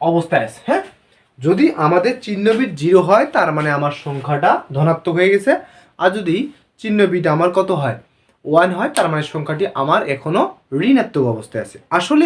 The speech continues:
এই জিনিসটা আসলে কি, কেমনে বুঝবো, তাই কি না? আচ্ছা, আমি তোমাদের দেখাই দিচ্ছি। তাহলে একটু খেয়াল করি,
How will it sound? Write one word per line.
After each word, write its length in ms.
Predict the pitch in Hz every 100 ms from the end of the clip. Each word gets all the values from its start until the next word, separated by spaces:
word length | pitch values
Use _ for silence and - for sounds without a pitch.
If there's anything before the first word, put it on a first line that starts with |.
| 330
এই 100 | 190
জিনিসটা 380 | 185 214 214 226
আসলে 240 | 220 214 202 -
কি, 140 | 220 156 -
কেমনে 320 | 185 175 180
বুঝবো, 340 | 170 175 123
তাই 160 | 120 202
কি 100 | 147
না? 120 | 107 - - - _
আচ্ছা, 160 | 143 - 120
আমি 140 | 151
তোমাদের 360 | 151 147 165 151
দেখাই 240 | 123 117
দিচ্ছি। 240 | 110 - 117
তাহলে 300 | 139 190 175 - - - _
একটু 260 | 214 - 240
খেয়াল 260 | - 170
করি, 260 | 127 156 226